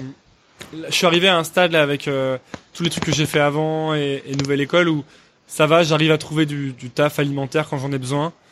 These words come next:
Donc, euh, j'essaye, en fait, de, j'essaye de, de le faire le moins possible. C'est-à-dire que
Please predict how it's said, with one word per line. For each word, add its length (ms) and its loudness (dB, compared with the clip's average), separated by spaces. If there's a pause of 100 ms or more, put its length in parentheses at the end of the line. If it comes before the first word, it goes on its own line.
(380)
Donc, 200 -4
euh, 360 2
j'essaye, 340 0
en 80 2
fait, 200 -2
de, 340 0 (2000)
j'essaye 680 2
de, 140 2
de 140 -2
le 80 0
faire 160 0
le 80 0
moins 220 -2
possible. 420 -4
C'est-à-dire 280 -2
que 140 -4